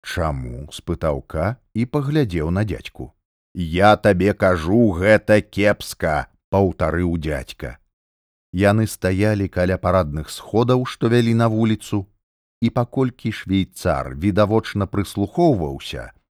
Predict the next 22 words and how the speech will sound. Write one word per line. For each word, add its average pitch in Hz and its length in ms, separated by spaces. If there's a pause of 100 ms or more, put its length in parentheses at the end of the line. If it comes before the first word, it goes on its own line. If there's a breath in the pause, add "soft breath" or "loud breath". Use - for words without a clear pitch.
(300)
то 113 140
К 147 240
пацягнуў 110 720
дзядзьку 80 560
ўніз, 117 400 (480)
і 139 80
яны 156 420
неўзабаве 135 840
змяшаліся 98 960 (120)
з 82 120 (140)
ажыўленым 85 720
натоўпам. 64 720 (880)
Дзядзька 101 480
ўзяў 95 480
К 92 180
пад 80 220
руку, 80 400 (440)
спыніў 151 680
настойлівыя 90 880
роспыты 85 480
пра 67 120
працэс, 110 640